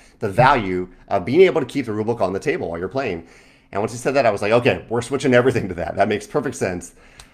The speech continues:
Um, we're doing it." Yeah. I think I've covered all the topics today. I just got a reminder pop up on my calendar saying that Ahsoka is now available. I think it was actually available last night, but, um, we went out to dinner last night, so we didn't,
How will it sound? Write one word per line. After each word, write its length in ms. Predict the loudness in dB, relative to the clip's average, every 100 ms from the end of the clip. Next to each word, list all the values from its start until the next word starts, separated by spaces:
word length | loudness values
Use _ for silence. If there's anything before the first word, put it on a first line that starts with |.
| _
Um, 440 | -8 -6 -6 -8 -16 _ _ _ -12
we're 120 | -6 -2
doing 240 | -2 -6
it." 120 | -14 _ _ _ _ _ _ _ -10
Yeah. 200 | -10 -10 _ _ -20 -20 _ _ _ _ _ _ -20 -20 _ -2
I 80 | -2
think 260 | 0 0 2
I've 200 | 0 0
covered 340 | -2 0 0
all 200 | 4 2
the 80 | 4
topics 280 | 2 2 0
today. 160 | -2
I 40 | -2
just 140 | 2
got 100 | 2
a 60 | 4
reminder 320 | 2 2 2
pop 180 | 2 0
up 60 |
on 80 | 0
my 100 | 0
calendar 320 | 0 0 -2
saying 280 | -2 -2 0
that 280 | -2 -2 -6 -16 -8
Ahsoka 460 | -6 0 0 2
is 140 | 2 2
now 160 | 4
available. 540 | 4 4 2 0 -2 -6
I 40 |
think 100 | -4
it 40 | 0
was 100 | 2
actually 220 | 2 0
available 260 | 0 -2 0
last 280 | 0 0
night, 200 | -2 -4
but, 280 | -6 -10 -8
um, 360 | -6 -6 -8 -8
we 100 | 2
went 140 | 4 4
out 80 | 4
to 60 |
dinner 220 | 6 6
last 220 | 6 4 2
night, 220 | -6 -6
so 100 | -4
we 80 | -2
didn't, 260 | -4 -6